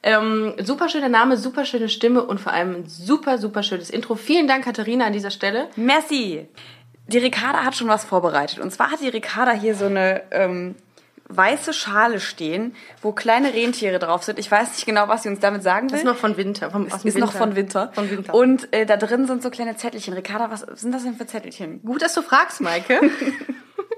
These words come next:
Speaker 1: Ähm, wir haben ja im Vorfeld, haben wir ein wenig, ähm, im Freundeskreis nachgefragt, welche Klischees und Vorurteile so,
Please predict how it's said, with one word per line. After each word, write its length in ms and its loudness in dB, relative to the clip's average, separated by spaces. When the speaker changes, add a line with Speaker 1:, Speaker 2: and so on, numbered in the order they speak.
Speaker 1:
Ähm, 260 4
wir 120 2
haben 100 2
ja 80 0
im 80 0
Vorfeld, 680 0
haben 200 2
wir 100 2
ein 220 0
wenig, 380 -2
ähm, 200 2
im 480 -2
Freundeskreis 540 0
nachgefragt, 680 0
welche 520 -2
Klischees 400 -2
und 80 -6
Vorurteile 480 2
so, 260 0